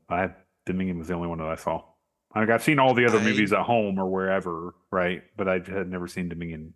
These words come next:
Speaker 1: or I'm sorry, the other five, if you wanna call it that, in
Speaker 2: So
Speaker 1: theaters.
Speaker 2: Jurassic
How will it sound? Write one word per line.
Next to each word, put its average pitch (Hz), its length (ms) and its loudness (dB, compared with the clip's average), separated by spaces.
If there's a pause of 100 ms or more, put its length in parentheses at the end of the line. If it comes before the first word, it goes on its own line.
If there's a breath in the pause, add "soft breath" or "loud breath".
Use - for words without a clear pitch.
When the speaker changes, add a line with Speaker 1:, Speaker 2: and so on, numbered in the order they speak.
Speaker 1:
or 107 100 4
I'm 107 200 0
sorry, 92 180 0
the 87 140 -2
other 87 260 0 (580)
five, 82 280 -2
if 76 100 -18
you - 60 -20
wanna - 140 -14
call 82 180 -6
it - 80 -12
that, 80 240 -8 (680 loud breath)
in 92 100 -6
Speaker 2:
So - 120 -6
Speaker 1:
theaters. 120 240 -4
Speaker 2:
Jurassic 120 480 -8